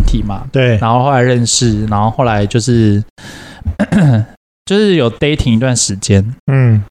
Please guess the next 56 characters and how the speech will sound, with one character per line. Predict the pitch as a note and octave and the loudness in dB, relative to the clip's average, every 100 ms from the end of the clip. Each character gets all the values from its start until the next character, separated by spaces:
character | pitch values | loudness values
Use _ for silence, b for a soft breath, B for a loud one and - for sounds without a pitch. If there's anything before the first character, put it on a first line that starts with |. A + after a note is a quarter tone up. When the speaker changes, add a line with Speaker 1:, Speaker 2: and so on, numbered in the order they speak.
| _ _ _ - | _ _ _ -2
Speaker 1:
嗯， | B2 B2 | 0 2
因 | E3+ | 2
为， | G#3+ | 2
因 | A3+ | 2
为 | G#3+ | 2
我 | |
们 | D3 | 2
两 | A2 | 0
个 | G#2+ | 2
都 | A#2 | 0
是 | A#2 C#3+ | 0 2
一， | A2 | 2
但 | A2 E3 | 2 0
是 | |
我 | F#3+ A#2+ | 0 0
们 | A2+ | 0
在 | C3+ | -2
见 | C#3+ | -2
面 | C#3 C#3 | 0 0
之 | B2+ | 0
前， | B2 | 0
我 | A2 | 0
们 | |
都 | G#2 A#2 | 0 2
没 | A#2+ | 2
有 | A2 | 2
问 | A#2+ A2+ A#2 | 2 2 0
对 | - B2+ | 0 -2
方 | A2+ A2 | 0 0
是 | A2 | 0
一 | |
还 | D#3+ | 2
是 | E3+ | 2
Speaker 2:
没 | |
有， | G3+ | 2
你 | |
现 | D3+ | 0
在 | A3 | 2
没 | G#3+ | 2
有 | E3+ | 2
联 | C#3 | 2
络 | C3+ C#3 | 2 2
了？ | A#2 A2 A2 - | 4 2 0 0
Speaker 1:
没 | C3+ | 0
有 | |
联 | C3+ G#2 | 2 2
络 | G#2 G#2 | 2 2
了。 | G2 A#2 - | 0 -4 -4
Speaker 2:
OK。 | C#3 - B2+ A2+ A2 - - - - - - B B B B B B _ _ - | -2 2 2 2 0 -2 -8 -10 -10 -18 -16 B B B B B B _ _ -4
Speaker 1:
然 | C#3 | 0
后 | F#3+ A3+ G#3+ | 2 2 2
后 | G3 A3+ F3+ | 2 0 2
来 | C#3+ D3 | 2 0
呢， | D3+ D#3 | 0 0
就 | F3+ | -2
是， | - F3 D#3+ | 0 2 4